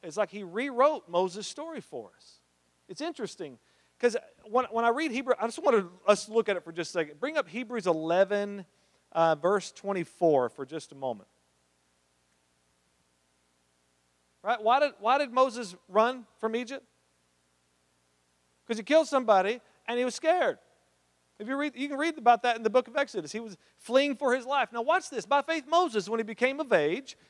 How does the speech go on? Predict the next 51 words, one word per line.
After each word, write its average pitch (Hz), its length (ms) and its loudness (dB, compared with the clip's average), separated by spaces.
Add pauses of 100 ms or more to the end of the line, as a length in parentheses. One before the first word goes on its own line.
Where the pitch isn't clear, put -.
that 220 160 4
is, 214 180 4
at 202 120 -2
that 214 140 6
age 220 200 2
of 226 100 -6
forty, 226 400 4
uh, 185 80 6
about 180 440 0
the 208 60 -6
time 214 220 -2
when 214 80 -8
he, - 440 -16
he - 40 -16
refused 311 640 4
to 311 60 -4
be, 156 140 4 (300)
<laughs> - 300 -20
refused 349 380 0
to 349 60 -12
be 285 120 -2
called 269 260 6
the 233 80 -6
son 262 260 4
of 220 140 0
Pharaoh's 247 400 4
daughter. 202 480 6 (100)
Watch. 214 380 4 (640)
"Choosing 359 420 2
rather 302 220 6
to 254 100 0
suffer 277 380 2
affliction 214 560 -4
with 196 140 0
the 180 80 -18
people 233 320 -6
of 190 120 -10
God 262 400 4
than 214 120 0
to 202 100 0
enjoy 214 320 2
the 220 100 -8
passing 254 520 -4
pleasures 185 500 -2
of 135 80 -12
sin, 143 600 -6 (380)
esteeming 359 560 4
the 294 80 2
reproach 247 440 6
of 180 100 -10
Christ 180 680 0